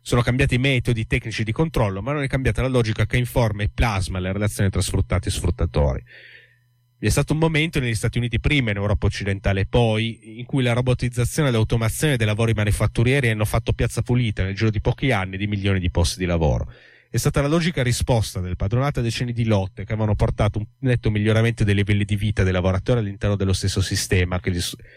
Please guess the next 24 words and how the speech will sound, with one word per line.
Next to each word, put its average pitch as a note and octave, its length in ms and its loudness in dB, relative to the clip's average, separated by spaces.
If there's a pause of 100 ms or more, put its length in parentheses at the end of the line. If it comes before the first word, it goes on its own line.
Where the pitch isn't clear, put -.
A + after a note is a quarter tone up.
(180)
che - 100 -2
li A2 120 4
legava G#2 400 2
alle F#2 160 2
fabbriche E2+ 500 -2
in E2 60 -6
maniera F2 280 -4
strutturale. D#2 640 -2 (1300)
Ma C3+ 200 0 (220)
contrariamente C#3+ 1000 0
a G#2+ 160 -8
quello B2 280 2
che, G2 720 -2
eh, F2 40 0
si G2 200 0
pensa, G#2 540 2 (400)
non F3 260 0
solamente D3+ 500 0
il A#2+ 60 0
lavoro A2 300 2
manuale G#2 920 0
è G2+ 100 -4
stato, G#2 800 2
eh, F2 720 -4